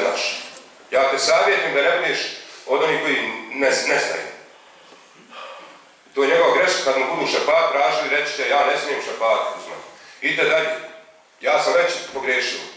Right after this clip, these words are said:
Što je govorio, jer mi Allah rekao, „Kale, ja Nuhu, innehu lejse min ahlik.” „O Nuhu, nije tvoj sin, tvoja porodica.” Jer je ošao među kafire, jesi sad razumeli?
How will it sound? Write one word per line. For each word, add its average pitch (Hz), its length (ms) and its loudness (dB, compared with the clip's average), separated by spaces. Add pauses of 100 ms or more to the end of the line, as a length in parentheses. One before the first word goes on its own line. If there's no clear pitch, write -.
(320)
Što - 220 0
je - 380 2 (100)
govorio, 196 400 4 (400)
jer 143 140 0
mi 165 60 2
Allah 190 260 4
rekao, - 300 0
„Kale, 175 320 4
ja 151 80 2
Nuhu, 131 260 2
innehu - 180 0
lejse 135 260 0
min - 140 -4
ahlik.” - 180 -2 (160)
„O 170 260 2
Nuhu, - 300 -2 (320)
nije - 580 0
tvoj 202 280 4
sin, 151 380 0 (260)
tvoja - 300 2
porodica.” - 400 -4 (800)
Jer 214 140 2
je 214 100 6
ošao 262 320 4
među 208 120 2
kafire, 202 520 2
jesi - 180 -4
sad 220 220 4
razumeli? - 400 -2